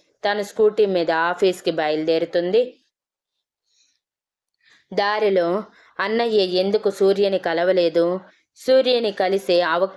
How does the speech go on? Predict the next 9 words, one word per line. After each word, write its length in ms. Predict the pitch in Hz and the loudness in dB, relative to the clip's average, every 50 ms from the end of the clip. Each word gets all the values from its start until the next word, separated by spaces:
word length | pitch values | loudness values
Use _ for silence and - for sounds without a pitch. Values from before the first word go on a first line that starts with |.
| - - 175 | -16 -8 -4
ఆఫీస్కి 580 | 190 190 202 202 - 220 220 202 208 - 202 | -4 -2 -2 -2 0 0 -2 -2 -2 -4 -4
వెళ్ళాడా, 560 | 180 170 165 165 165 175 175 170 156 160 165 196 | 0 0 0 0 2 0 0 0 0 -2 -2 0
లేకపోతే 600 | 240 262 254 247 247 226 196 214 202 202 208 208 | 0 0 0 0 -2 -2 0 0 0 0 0 -2
సూర్యని 460 | - 220 208 214 214 220 208 202 185 | 2 2 2 4 4 2 2 0 -2
కలవకుండానే 840 | - 180 170 170 180 202 196 - 208 202 202 208 208 208 220 214 | -2 -2 0 0 0 -2 0 -2 -2 0 0 -2 -2 0 -2 -2
వెళ్ళాడా, 680 | 202 196 190 185 185 185 180 175 175 175 175 175 190 185 - - - - - _ - | 0 0 0 0 0 0 0 0 -2 -2 -4 -4 -8 -10 -14 -20 -20 -20 -20 _ -10
అసలు 240 | 208 208 - 226 214 | -8 -4 -2 -2 -2
ఏం 400 | 190 175 165 170 185 208 226 202 | 0 0 0 -2 -2 -2 -4 -4
జరిగింది, 640 | 202 180 170 170 190 185 214 196 180 170 170 180 196 | -2 -2 -2 0 0 -2 -2 -2 0 -2 -2 -2 -2